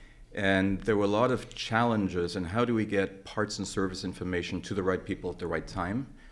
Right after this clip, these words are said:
while they're working on equipment, while they're guaranteeing uptime and so forth. And, uh, and that was an incredibly complex problem.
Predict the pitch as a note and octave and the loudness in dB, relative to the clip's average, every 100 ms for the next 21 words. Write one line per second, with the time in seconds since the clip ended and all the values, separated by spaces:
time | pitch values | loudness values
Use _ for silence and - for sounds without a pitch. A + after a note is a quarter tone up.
0 | - - - F#2 G2 G#2 G2+ G#2 - G#2 | -16 -12 0 4 4 4 2 0 -2 -4
1 | G2+ - G#2 A2 G#2 F2 F#2+ G2 F#2 F#2 | -4 -4 -4 -2 0 2 2 2 2 2
2 | F#2 E2+ G2 F2+ F2 - - F2+ E2+ E2+ | 0 -2 -4 -4 -8 -8 -6 -4 -4 -6
3 | - G#2+ G#2+ D#2+ F#2 - - - - - | -4 -4 -4 -4 -4 -6 -16 -20 -20 -20
4 | - - - A2 A2 G#2+ G#2+ A2 A2+ A#2+ | -20 -14 -2 2 4 4 4 4 4 2
5 | A#2 A#2 A2+ G#2+ G#2+ - - - C3 A#2 | 2 2 2 0 -2 -10 -6 0 2 2
6 | G#2+ G2+ - - - G2 - E2+ - - | 2 0 -2 -6 -6 -4 -4 -6 -6 -6
7 | F#2+ F2+ D#2+ D#2 B2 | -2 0 0 -4 -4